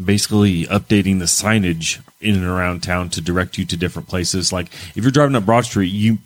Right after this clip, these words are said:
don't know that the Press Coffee Company is right there, uh, a couple blocks off. But I think that could be a great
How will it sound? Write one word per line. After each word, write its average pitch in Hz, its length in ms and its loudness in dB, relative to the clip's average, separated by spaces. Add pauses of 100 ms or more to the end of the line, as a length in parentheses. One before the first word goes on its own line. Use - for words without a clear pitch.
(120)
don't 104 180 4
know 98 120 4
that 87 160 -2
the 87 80 -2
Press 87 280 -2
Coffee 87 320 0
Company 80 320 -4
is 80 120 -4
right 82 180 -2
there, 78 300 -2 (360)
uh, 87 60 2
a 85 80 4
couple 85 260 0
blocks 80 280 -2
off. 85 200 0
But 80 100 -2
I 104 120 2
think 110 200 0
that 98 140 0
could 90 100 -8
be 90 100 2
a 87 60 0
great 90 380 -2